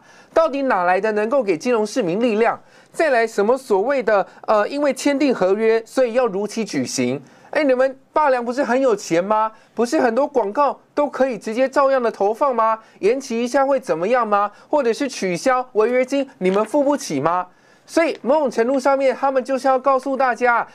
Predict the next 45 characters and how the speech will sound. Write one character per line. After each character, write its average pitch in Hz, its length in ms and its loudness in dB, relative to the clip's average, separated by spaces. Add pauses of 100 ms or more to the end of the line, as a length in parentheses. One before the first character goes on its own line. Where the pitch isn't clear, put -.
反 220 180 0
正 277 140 -2
基 277 140 -2
隆 254 160 2
市 294 160 -4
民 226 120 0
的 233 100 0
苦 180 280 -2
痛、 269 240 0 (160)
他 262 100 0
们 262 80 -2
的 240 80 2
伤 254 240 -2
痛、 262 220 0 (100)
他 254 120 -2
们 240 100 -4
在 269 100 0
整 247 240 -2
理 208 80 -4
家 240 200 0
园， 185 200 0 (140)
我 185 260 2
都 269 260 2
完 208 220 -2
全 202 220 -4
看 240 180 -2
不 185 80 -4
见。 208 240 0 (160)
但 269 160 0
是 269 120 -4
我 214 200 2
想 175 220 -4
要 220 100 0
办 254 260 -2
的 214 100 -2
活 196 200 0
动， 226 220 0 (120)
我 247 120 2
想 233 160 -2
要 214 60 0
办 262 160 0
的 240 80 -2
音 269 160 -4
乐 277 120 0
节， 196 220 0